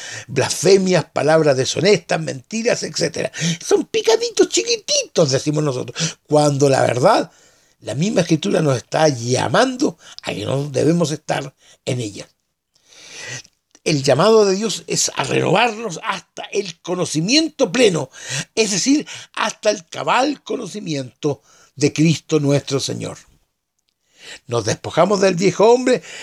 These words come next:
con todo aquello que lo caracterizaba y nos hemos vestido del nuevo que cada día debe parecerse más y más a Dios, quien nos creó,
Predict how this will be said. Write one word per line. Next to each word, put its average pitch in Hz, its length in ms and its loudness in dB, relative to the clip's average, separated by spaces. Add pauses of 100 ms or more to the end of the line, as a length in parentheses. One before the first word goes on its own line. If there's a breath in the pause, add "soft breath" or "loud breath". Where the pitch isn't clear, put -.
(180 loud breath)
con 180 240 2
todo - 360 2
aquello 269 440 -2
que 262 120 -4
lo 277 160 -2
caracterizaba 185 1000 0 (380 loud breath)
y 185 100 -2
nos 175 220 2
hemos 226 220 6
vestido 202 420 2
del 156 260 2
nuevo 302 480 2 (400 loud breath)
que 180 160 -2
cada 254 240 4
día 294 300 6
debe 254 280 6
parecerse 226 720 0
más 247 500 0 (300 loud breath)
y 262 160 2
más 240 300 2 (440 loud breath)
a 175 200 0 (120)
Dios, 240 540 0 (640)
quien 285 240 0
nos 240 160 4
creó, 196 500 6